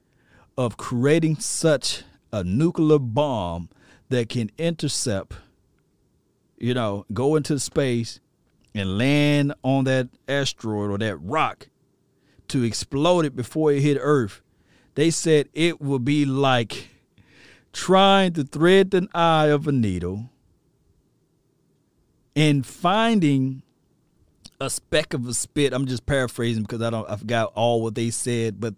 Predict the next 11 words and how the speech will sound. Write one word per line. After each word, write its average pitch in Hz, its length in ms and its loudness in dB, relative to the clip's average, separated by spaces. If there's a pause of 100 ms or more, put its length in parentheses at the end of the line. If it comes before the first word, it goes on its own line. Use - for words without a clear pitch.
they 143 180 0
were 131 160 -4
saying 123 360 -4
that 110 240 -6
the 104 80 -8
possibility 156 960 0
basically 110 680 -2 (760)
is 139 240 0
harder 170 460 0
than 127 380 0
landing 131 580 -2